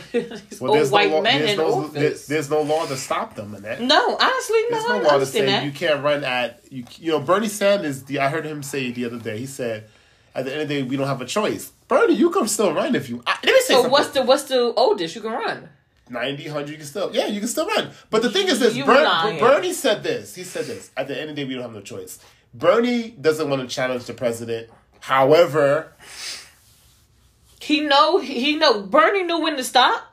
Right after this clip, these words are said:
Speaker 2: Yeah.
Speaker 1: Bernie knew when to stop. Now, is he still around doing things? That's fine.
Speaker 2: Yeah.
Speaker 1: But
Speaker 2: Well,
Speaker 1: he
Speaker 2: he's,
Speaker 1: know,
Speaker 2: he's
Speaker 1: he,
Speaker 2: li-,
Speaker 1: he
Speaker 2: he,
Speaker 1: knew, he
Speaker 2: I mean
Speaker 1: know that that pressure of being a president at his age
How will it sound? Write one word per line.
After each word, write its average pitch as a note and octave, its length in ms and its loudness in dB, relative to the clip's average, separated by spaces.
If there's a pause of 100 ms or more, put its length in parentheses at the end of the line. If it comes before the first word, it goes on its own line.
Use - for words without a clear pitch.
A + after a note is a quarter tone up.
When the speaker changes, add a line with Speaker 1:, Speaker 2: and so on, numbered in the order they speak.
Speaker 2:
Yeah. G2 340 -10 (1200)
Speaker 1:
Bernie E4 360 2
knew G#3+ 180 4
when E3+ 160 -2
to E3 80 -4
stop. - 300 2
Now, B3+ 220 2
is C#4+ 240 2
he F4+ 120 8
still D4 240 -2
around C4 560 2
doing C4+ 260 -2
things? D4 260 -6
That's A4+ 220 -6 (240)
fine. B2+ 200 -6
Speaker 2:
Yeah. A2 220 -6 (380)
Speaker 1:
But F3 260 2
Speaker 2:
Well, B3+ 80 -2
Speaker 1:
he D4+ 100 4
Speaker 2:
he's, D#4+ 100 -2
Speaker 1:
know, C#4+ 140 8
Speaker 2:
he's B3 120 2
Speaker 1:
he, D4 100 4
Speaker 2:
li-, - 80 0
Speaker 1:
he D#4+ 120 2
Speaker 2:
he, D#4 60 -2
Speaker 1:
knew, D4 220 2
he C4 80 2
Speaker 2:
I D4+ 100 4
mean F4 100 0
Speaker 1:
know C4+ 320 8
that A#3 260 2
that B3+ 200 2
pressure C4 320 -2
of G#3 140 -10
being A#3+ 160 -8
a G#3+ 40 -12
president A3 460 -6
at G3 140 0
his A3+ 220 -6
age A#3+ 380 -4